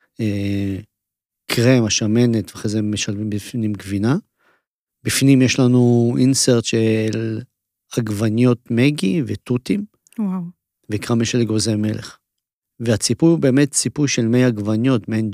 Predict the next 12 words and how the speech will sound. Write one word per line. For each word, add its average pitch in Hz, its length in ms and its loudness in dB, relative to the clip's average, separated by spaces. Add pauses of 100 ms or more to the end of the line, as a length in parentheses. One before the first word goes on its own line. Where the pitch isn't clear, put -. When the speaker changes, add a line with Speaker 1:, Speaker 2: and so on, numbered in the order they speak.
Speaker 1:
ג'לי 123 240 2
דק, 123 320 0
שאתה - 800 -10
כאילו 127 320 2 (280)
נוגס 120 280 2
בקליפה 123 420 0
של 120 220 2
העגבניה, 110 640 2
ואז 120 240 2
בפנים 117 560 0 (640)
מתחילה 110 380 -2
החגיגה. 104 480 -6